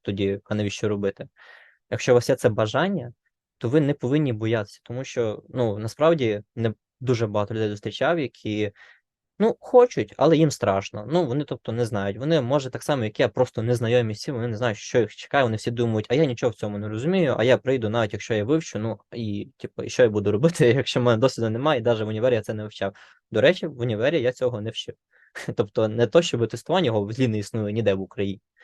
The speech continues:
І, здається, в світі, бо, ну, професія десять років має, вона вважається новою. Інформаційні технології, тобто взагалі мене цього, ну, це не моя спеціальність, я інженер,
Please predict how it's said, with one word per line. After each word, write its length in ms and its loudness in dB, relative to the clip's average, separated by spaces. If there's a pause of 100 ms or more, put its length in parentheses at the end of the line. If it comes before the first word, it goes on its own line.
(400)
І, 160 2
здається, 380 2
в 40 -6
світі, 260 -2
бо, 360 2 (340)
ну, 220 0
професія 520 0
десять 260 -2
років 260 0
має, 340 -2 (140)
вона 160 -2
вважається 460 -2
новою. 380 -6
Інформаційні 600 2
технології, 580 2
тобто 260 -6
взагалі 360 -2
мене 220 -4
цього, 260 0
ну, 540 -4 (280)
це 120 0
не 120 2
моя 200 2
спеціальність, 760 -2
я 380 0
інженер, 480 -2